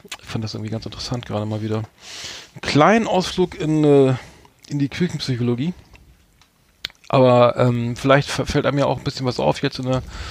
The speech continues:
Corona-Krise. Vielleicht verstärken sich ja auch irgendwie, äh, Dinge und man, äh, überlegt noch mal, was man da, warum man immer wieder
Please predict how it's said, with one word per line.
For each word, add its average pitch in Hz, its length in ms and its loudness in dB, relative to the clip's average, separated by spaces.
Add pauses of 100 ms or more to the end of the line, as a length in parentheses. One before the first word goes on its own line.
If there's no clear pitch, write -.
(140)
Corona-Krise. 131 640 2
Vielleicht 131 260 2
verstärken 127 440 0
sich 127 140 -6
ja 127 80 0
auch 113 220 -2
irgendwie, 117 380 0 (1120)
äh, 113 340 6 (120)
Dinge 123 340 2
und 113 200 -4
man, 110 340 -2
äh, 107 280 0 (640)
überlegt 123 380 4
noch 120 80 0
mal, 110 220 4
was 110 180 -2
man 110 120 -2
da, 110 240 2
warum 117 160 2
man 113 120 2
immer 117 200 0
wieder 113 320 2